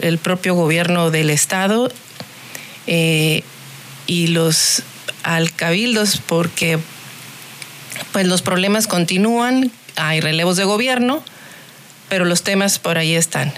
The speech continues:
Y bueno, también lo que ha ocurrido en el Estado, interesante en el, en el ámbito económico. Bueno, son los temas que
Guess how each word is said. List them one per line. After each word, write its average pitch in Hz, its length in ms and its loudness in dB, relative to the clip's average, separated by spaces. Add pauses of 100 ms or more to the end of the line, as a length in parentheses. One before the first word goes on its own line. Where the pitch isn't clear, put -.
Y 190 120 0
bueno, 196 300 2
también 165 600 2 (100)
lo 165 180 0
que 160 120 -2
ha 156 80 2
ocurrido 175 500 0
en 170 140 4
el 160 100 2
Estado, 160 520 2
interesante 170 720 2
en 165 100 2
el, 147 160 0 (560)
en 160 160 2
el 156 140 2
ámbito 160 480 2
económico. 143 600 0
Bueno, 180 300 2
son 180 240 2
los 175 160 0
temas 190 260 2
que 160 160 0